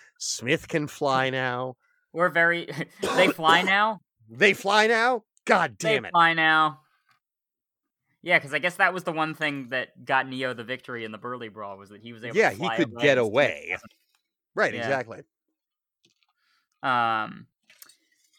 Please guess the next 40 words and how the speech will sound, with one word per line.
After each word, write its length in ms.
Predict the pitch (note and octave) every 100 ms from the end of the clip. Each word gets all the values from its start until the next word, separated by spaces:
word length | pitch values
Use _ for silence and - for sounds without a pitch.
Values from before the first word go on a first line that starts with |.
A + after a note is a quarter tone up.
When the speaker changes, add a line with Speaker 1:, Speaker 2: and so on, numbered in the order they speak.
| _
Speaker 2:
but 120 | F3
yeah, 160 | E3+ D3
like, 300 | B2+ D3+ D3+
what 120 | E3+
I 60 | F3
said 200 | E3+ G3+
about 260 | F3+ F3 E3+
there 180 | D3+ C#3+
being 300 | C#3+ C3+ B2+
less 240 | C3+ C3
rubbery 360 | C3+ C3+ B2+ B2
C 280 | A#2 C3 B2
G 220 | A2+ C3
this 220 | B2+ B2
time 280 | - A#2+ A#2+
is 200 | B2 B2
true, 600 | - G3+ G#3 D#3+ C3 A2+ -
except 380 | - D#3+ -
for, 280 | - C#3+ A#2 -
like, 300 | C3 A#2+ - _ _ _ _ _ _ _ _ _
when 220 | C#3 C#3+
it's 160 | C3+ D3
used 220 | D#3+ D#3+
for 120 | D#3 C#3+
that 280 | C#3 -
really 360 | C#3+ C#3+ F#3+ F#3+
fucking 580 | E3+ - D#3 D#3+ D3 A#2+
cool 360 | - D3 C3+ A#2
slow 440 | - B2 B2+ D3+
motion 500 | D#3 C#3+ C#3+ C#3+ A#2
punch, 560 | - C3 B2 A2 - - _ _ _
really 380 | C3+ G3 B3+ F3
effectively, 600 | - C#3+ C#3+ C3 A2+ G#2+
I 100 | G#2
think, 240 | G#2+ G#2+
'cause 60 | G#2+
then 140 | C#3
you 60 | C#3
see, 360 | B2+ - C3+ B2
like, 160 | C3